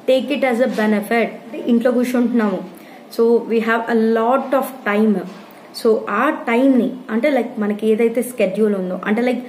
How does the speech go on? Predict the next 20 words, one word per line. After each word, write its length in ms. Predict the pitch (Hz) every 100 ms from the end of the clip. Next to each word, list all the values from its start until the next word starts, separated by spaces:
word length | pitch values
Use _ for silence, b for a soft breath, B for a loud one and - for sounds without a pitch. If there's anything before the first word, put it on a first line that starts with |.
| B B -
మన 220 | 220 220
ప్రిపరేషన్ 560 | 214 214 214 226 233 220
సిలబస్ 420 | 220 202 220 247
ఉంటది 260 | 233 233 220
కదా, 140 | 254 359 B B -
so 60 | 220
ఆ 60 |
లైక్ 200 | 196 190 185 -
సిలబస్ 340 | 214 196 226 240
అంతా 200 | 233 254
నోట్ 360 | 226 208 208
చేసేసుకొని 580 | 208 202 190 - 180 175 - B B B -
ఆ 280 | 214 240 277 -
సిలబస్ 360 | 233 226 233 - -
టాపిక్ 380 | 214 202 262 -
ప్రకారము 540 | 220 - 196 190 185 - -
ప్రిపేర్ 320 | 233 285 277
అవ్వడానికి 600 | 226 202 202 185 - 415 B B - 269
you 80 | 262
can 100 | 277